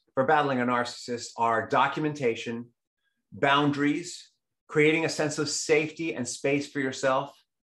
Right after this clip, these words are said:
and turning to examples of people that are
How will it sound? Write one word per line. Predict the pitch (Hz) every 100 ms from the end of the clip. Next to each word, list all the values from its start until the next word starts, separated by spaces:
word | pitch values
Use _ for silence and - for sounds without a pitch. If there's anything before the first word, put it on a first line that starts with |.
| _ _ _ _ _
and | 131 135 135 135 131 - _ _ _ _ _ _ _ _ _ _ _ _ _ _ _ _ _ _ _ _
turning | - 208 208 208 202 196 190
to | - 160 156 151 151 -
examples | 123 104 147 160 135 107 110 - - _ _ _ _ _
of | 123 127 117 -
people | 160 156 139 127 120
that | 123 - -
are | 120 120 117 113 113 -